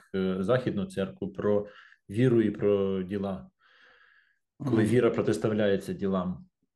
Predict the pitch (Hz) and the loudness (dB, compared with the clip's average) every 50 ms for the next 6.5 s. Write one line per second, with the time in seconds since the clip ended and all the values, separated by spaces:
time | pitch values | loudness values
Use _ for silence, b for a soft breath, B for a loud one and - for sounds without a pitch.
0 | _ _ _ - - - 110 107 107 104 117 113 113 - 120 113 107 104 98 101 | _ _ _ -20 -8 -4 -2 -2 0 0 -2 -2 -2 0 0 2 2 2 0 0
1 | - 104 98 95 - - - 95 95 92 - - 110 101 95 101 104 101 - - | 0 0 0 0 -2 -6 -6 -6 -6 -4 -4 -4 -6 -4 -2 -2 -2 -2 -2 -2
2 | 107 104 104 101 98 95 92 95 95 95 - 92 90 - - - - - 92 92 | -2 0 0 0 0 -2 -2 -2 -4 -4 -6 -6 -8 -8 -10 -14 -12 -8 -6 -4
3 | 90 92 90 87 - 92 92 92 90 87 87 - - - 143 175 170 127 101 101 | -2 -2 -4 -4 -6 -4 -4 -2 -2 -2 -4 -2 -2 0 2 2 2 2 0 -2
4 | 98 - B B B B B B B B - 104 104 107 127 131 131 127 117 110 | -4 -10 B B B B B B B B -4 0 2 4 4 6 6 4 4 2
5 | 98 92 117 113 139 143 127 113 110 117 107 - - 110 104 101 92 101 101 - | 2 0 2 2 4 4 2 2 0 -4 -8 -6 -6 -4 -4 -2 -2 -4 -2 0
6 | 104 101 92 92 90 87 - - - - | 0 0 0 -2 -4 -8 -10 -14 -18 -20